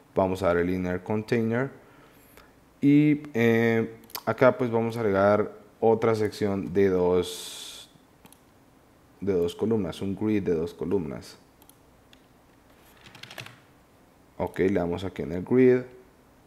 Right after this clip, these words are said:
ponemos aquí de dos columnas. Algo muy importante, y se me olvidó mencionarlo, en este grid, por ejemplo, marcamos este container en la tablet, se mira un poquito raro, ¿cierto?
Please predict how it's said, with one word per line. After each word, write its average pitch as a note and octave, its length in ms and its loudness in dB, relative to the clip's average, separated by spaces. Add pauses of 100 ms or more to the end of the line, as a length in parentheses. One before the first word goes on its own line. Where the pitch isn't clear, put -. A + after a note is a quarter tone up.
(140)
ponemos E2+ 320 -8
aquí G2+ 180 -10
de D2+ 80 -4
dos - 180 -6
columnas. A2 640 -2 (1080)
Algo D3 260 6
muy D#3 160 2
importante, A#2 600 0
y F#2+ 60 0
se G2+ 140 -4
me G2+ 80 -4
olvidó G2 240 -2
mencionarlo, G2 720 -4 (220)
en G2+ 140 -6
este G#2 240 -4
grid, B2+ 380 4 (260)
por - 100 -6
ejemplo, G2+ 300 -4
marcamos G2 480 -4
este G#2+ 220 -12
container G2+ 560 -2
en G2 140 -6
la F2+ 80 -6
tablet, G2+ 440 0
se - 80 -10
mira F#2 200 -6
un F#2 60 -8
poquito G2+ 360 -8
raro, B2+ 340 2
¿cierto? A2+ 420 -4